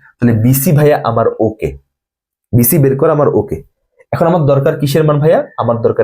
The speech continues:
এখন বিডি এর মান। দেখো তো, এই যে বিডি, এটা কি আমার এই যে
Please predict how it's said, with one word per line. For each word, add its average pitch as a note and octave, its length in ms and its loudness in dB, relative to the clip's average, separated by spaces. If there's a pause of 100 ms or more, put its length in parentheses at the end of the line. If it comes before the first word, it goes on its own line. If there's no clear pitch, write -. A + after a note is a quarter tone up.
এখন B2+ 140 0 (140)
বিডি C3+ 280 4 (100)
এর E2+ 160 -4
মান। D2+ 120 -10 (1160)
দেখো D#3 340 2
তো, G#2+ 80 2 (280)
এই G#3+ 120 2
যে A3+ 60 2 (200)
বিডি, D3 360 2 (320)
এটা E3+ 140 2
কি G3+ 80 -4
আমার D#3 160 2
এই C#3 80 2
যে C3+ 60 4